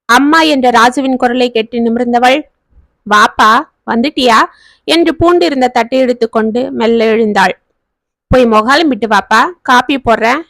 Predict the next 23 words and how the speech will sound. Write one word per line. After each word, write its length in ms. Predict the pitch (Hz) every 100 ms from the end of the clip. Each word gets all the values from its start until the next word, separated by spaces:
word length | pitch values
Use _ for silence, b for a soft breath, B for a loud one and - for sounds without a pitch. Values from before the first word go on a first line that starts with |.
| -
என்று 280 | 277 269 208
உள்ளே 240 | 247 269
சென்றவளை, 540 | 294 269 226 226 240 294 - _ _ _ _ _ -
"அம்மா, 220 | 214 330 339 - _ -
என்னம்மா, 460 | 240 254 381 403 254 285 349 _ _ _ 240
அண்ணா 320 | 262 339 403
அண்ணிலாம் 640 | 381 320 302 311 311 294 220
நிஜமாவே 580 | 208 247 320 370 381 370
தனியா 280 | 320 269 339
தான் 220 | 359 349
போறாங்களா?" 460 | 285 226 220 220 294 349 _ _ _ _ _ _ _ _ 220
"இதுல 280 | 233 226 214
என்னப்பா 320 | 226 302 330
இருக்கு, 340 | 262 220 302 381 330 - _
நான் 280 | 247 262 262
தான் 120 | 330 311
அப்பவே 280 | 311 330 339
சொன்னேனே" 460 | 320 302 320 233 - _ _ _ -
என்றவள் 440 | 320 349 320 294 359
கூறிக்கொண்டிருக்கும் 800 | 359 349 330 277 254 240 254 254
போதே, 260 | 240 262 302 285 _ _ - _ -
"ராஜு, 400 | 240 302 415 294 - _ _
வந்துட்டியாடா?" 680 | 226 269 359 370 262 214 214